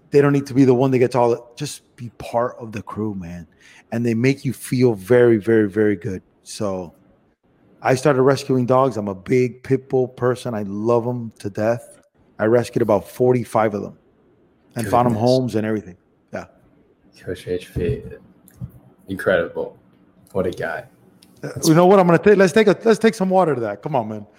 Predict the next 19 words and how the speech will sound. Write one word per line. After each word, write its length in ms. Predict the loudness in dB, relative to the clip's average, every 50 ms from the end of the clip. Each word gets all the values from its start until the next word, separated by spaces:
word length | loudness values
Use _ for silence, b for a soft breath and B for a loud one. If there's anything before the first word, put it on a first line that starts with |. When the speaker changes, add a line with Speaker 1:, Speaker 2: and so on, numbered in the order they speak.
| b b b b b b
Speaker 1:
That 140 | 2 4 6
was 0 |
a 40 | 6
Speaker 2:
Take 80 | 4 4
Speaker 1:
good 60 | 4
Speaker 2:
some 100 | 4 4
Speaker 1:
story, 240 | 4 4 2 0 0 0
Speaker 2:
water. 140 | 0 0 0 2
Speaker 1:
Tyler 120 | 0 -2
Ransom. 280 | -2 -4 -4 -6 -8 -6
Come 120 | -4 -2 0
on. 140 | 0 -2 -2 -6 -10 -12 -12 -10 -12
Let's 120 | -10 -6
take 100 | -2 2
Speaker 2:
Story. 260 | 2 4 4 2 2 -2
Speaker 1:
a 580 | -4 -6 -14 -20 -20 _ _ _ _ -14 -10
Speaker 2:
A 20 | -8
good 140 | -8 -6
story. 320 | -6 -4 -4 -2 -2 -2